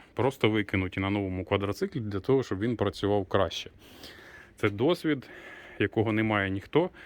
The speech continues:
а ми маємо його, завдячуючи тому, що шість років експлуатуємо квадрики в прокаті. Ми знаємо їх слабкі місця, тому ми їх покращуємо. Так, ну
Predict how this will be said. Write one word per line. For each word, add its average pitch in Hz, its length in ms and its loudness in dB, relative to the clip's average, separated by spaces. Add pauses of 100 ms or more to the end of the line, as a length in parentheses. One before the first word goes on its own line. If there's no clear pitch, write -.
(420)
а 101 100 -2
ми 113 120 0
маємо 147 440 2
його, 131 200 0
завдячуючи 104 640 0
тому, 104 260 0
що - 140 -6
шість - 360 -4
років 127 360 0
експлуатуємо 120 880 0
квадрики 104 560 0
в 92 60 -4
прокаті. 90 520 -2
Ми 92 140 -4
знаємо 107 300 -2
їх 98 120 -4
слабкі 101 320 0
місця, 98 340 -2
тому 113 240 -2
ми 113 220 -2
їх 107 180 -4
покращуємо. 85 800 -2 (720)
Так, 98 280 0
ну 175 340 0